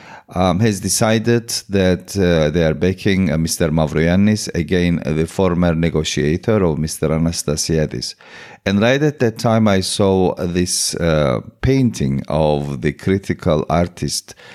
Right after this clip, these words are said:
uh, Gavril, um, depicting, uh, Mister Anastasiadis as a snake and then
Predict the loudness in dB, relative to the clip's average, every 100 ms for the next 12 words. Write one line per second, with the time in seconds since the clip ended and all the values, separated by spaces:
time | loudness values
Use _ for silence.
0 | -20 -8 -2 -2 0 0 0 2 0 -4
1 | -12 -20 -20 -8 -2 2 2 0 -2 -4
2 | -6 -2 -2 0 0 0 -2 0 0 0
3 | -2 -2 0 0 -2 -2 0 0 -2 -2
4 | -2 0 0 0 -2 -2 -2 0 -2 0
5 | 2 2 0 -2 0 0 0 2 2